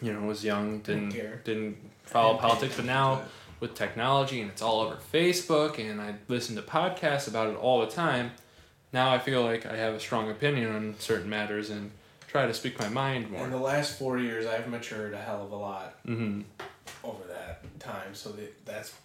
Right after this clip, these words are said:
Speaker 2: I mean, that has a, everything that's going on has a lot to do with why I pay attention to it now, but
Speaker 1: Right.
Speaker 2: I've definitely matured. So I think that's why I have interest in it, but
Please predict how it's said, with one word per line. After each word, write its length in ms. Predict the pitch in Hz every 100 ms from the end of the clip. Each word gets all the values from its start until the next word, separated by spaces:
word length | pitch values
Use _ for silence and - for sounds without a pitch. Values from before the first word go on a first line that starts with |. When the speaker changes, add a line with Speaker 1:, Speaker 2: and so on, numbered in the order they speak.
| - - 120
Speaker 2:
I 80 | 131
mean, 100 | 107
that 140 | 107
has 180 | - 123
a, 120 | 120 - - - - -
everything 340 | 160 170 170 156
that's 160 | 131 -
going 260 | 131 123
on 120 | 127 123
has 180 | 123
a 40 | 110
lot 220 | 110 110
to 60 | 110
do 120 | 107
with 180 | 104 107
why 220 | 107 98
I 40 |
pay 240 | 101 120 104
attention 400 | 104 113 110 107
to 180 | - 98
it 100 | -
now, 220 | 98 95 107
but 200 | 104 85 - - _
Speaker 1:
Right. 380 | 120 120 98 - - -
Speaker 2:
I've 140 | 139 131
definitely 400 | 135 143 123 104
matured. 540 | - 123 113 107 - - - - -
So 180 | - 139
I 80 | 123
think 200 | 131 120
that's 180 | 117 -
why 160 | 113
I 80 | 104
have 280 | 107 104 101 - - - _ -
interest 440 | 139 127 113 107 110
in 60 |
it, 220 | 92 85 -
but 180 | 120 -